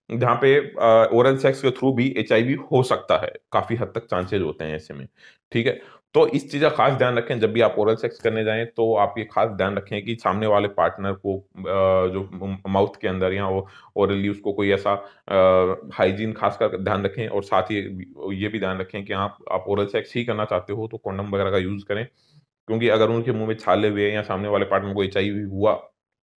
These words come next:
तो आपको एचआईवी होने का खतरा काफी हद तक रहता है। तो आज का वीडियो basically इसी पे था कि भैया एचआईवी हो सकता है क्या ओरल सेक्स से। बाकी जहां तक मुझे लगता है आपके सभी सवालों को जवाब दे दिए। कोई रह गया हो तो आप कमेंट में जाके पूछ सकते हैं, मैं एक और वीडियो बना दूंगा उसके ऊपर।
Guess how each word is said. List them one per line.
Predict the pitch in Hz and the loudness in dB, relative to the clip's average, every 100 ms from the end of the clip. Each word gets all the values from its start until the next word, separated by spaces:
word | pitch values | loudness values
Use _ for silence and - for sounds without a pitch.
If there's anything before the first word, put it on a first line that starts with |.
| _ - - | _ -10 2
तो | |
आपको | 117 107 117 117 - - - | 4 4 2 -2 -4 -20 -8
एचआईवी | 104 110 110 | 0 2 2
होने | 113 101 | 2 0
का | 104 | -2
खतरा | 104 90 104 | -2 0 0
काफी | 92 90 | 2 0
हद | - 95 | 0 -2
तक | - 92 | -4 -2
रहता | 90 71 73 | -2 -4 -6
है। | - - _ _ _ _ - | -12 -16 _ _ _ _ 2
तो | 160 | 4
आज | 175 107 113 | 4 2 2
का | 139 | 2
वीडियो | 135 139 | 2 2
basically | 120 135 131 | 0 0 -2
इसी | 123 131 | -2 -2
पे | 123 | -2
था | 120 123 - _ _ | 0 -2 -4 _ _
कि | 127 | -4
भैया | 123 127 127 - | 0 2 2 0
एचआईवी | 110 113 120 | 0 2 2
हो | 120 117 | 0 0
सकता | 120 - 127 | -2 2 2
है | 113 | 4
क्या | 120 | 4
ओरल | 117 | 4
सेक्स | 117 117 - | 2 -2 -2
से। | 117 98 | -6 -2
बाकी | 92 - 107 | -4 -2 -6
जहां | 101 95 | -2 -2
तक | 107 | -2
मुझे | 101 107 | -2 0
लगता | 110 110 | 0 0
है | 101 | -2
आपके | 110 | -2
सभी | 107 107 | -6 -2
सवालों | 113 104 | 2 2
को | 107 | 2
जवाब | 104 98 | 0 0
दे | 107 | -2
दिए। | 110 110 | -4 -8
कोई | - 107 | -4 0
रह | 98 | 0
गया | 123 | 2
हो | 131 | -2
तो | 120 | -2
आप | 113 | -4
कमेंट | 110 113 | -4 -4
में | 117 | 0
जाके | 113 | 0
पूछ | 113 131 123 | -2 -6 -6
सकते | 120 110 | -6 -4
हैं, | 117 | -6
मैं | 110 110 107 | -6 -6 -8
एक | 98 | -2
और | 110 | -2
वीडियो | 104 101 101 | 0 -2 -2
बना | 90 | -2
दूंगा | 90 98 | -4 -6
उसके | 90 - 92 | -8 -8 -8
ऊपर। | 104 | -6